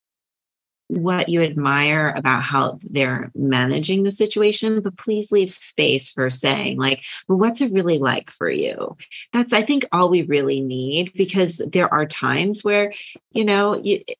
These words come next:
like, I think there's parts of treatment that are super empowering, you know, like, you are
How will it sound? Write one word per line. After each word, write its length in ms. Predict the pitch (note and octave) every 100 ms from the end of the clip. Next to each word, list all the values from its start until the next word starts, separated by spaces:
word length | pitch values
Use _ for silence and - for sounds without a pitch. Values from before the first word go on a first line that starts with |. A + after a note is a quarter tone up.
| E3+ - -
like, 260 | - F#3 F3+
I 120 | F#3+
think 200 | G3 G#3+
there's 180 | G#3+ G3+
parts 360 | - F3 G3 G3+
of 100 | F#3+
treatment 340 | G3+ A#2 E3+
that 100 | E3+
are 80 | E3+
super 520 | E3+ - - C#3+ D#3+
empowering, 760 | E3 E3 - - D4 - - -
you 80 | D3+
know, 340 | C#3+ D3 F3
like, 300 | F3+ C#3+ C#3
you 160 | E3+ F3+
are 440 | E3 D#3 F#3 F3+